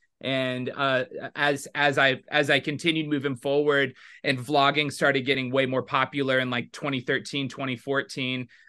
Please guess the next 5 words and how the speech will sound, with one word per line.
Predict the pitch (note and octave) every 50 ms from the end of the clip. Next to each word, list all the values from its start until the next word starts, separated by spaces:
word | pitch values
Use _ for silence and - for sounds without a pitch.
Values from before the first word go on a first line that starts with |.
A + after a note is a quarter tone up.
| _ _ -
um, | C3+ C#3 C3+ C3 B2+ B2+ B2 A#2+ A#2 A#2+ - _ _ _ _ _ _ _ _ _ _ _ - - - -
I, | - C#3 C3 B2+ B2+ B2+ B2+ B2+ B2+
uh, | - - C3+ C3+ C3 B2+ -
I | C#3 C3+
started | C#3 - - - C#3 C3 C3 C3 C3 B2+ B2+ B2 A#2+ A#2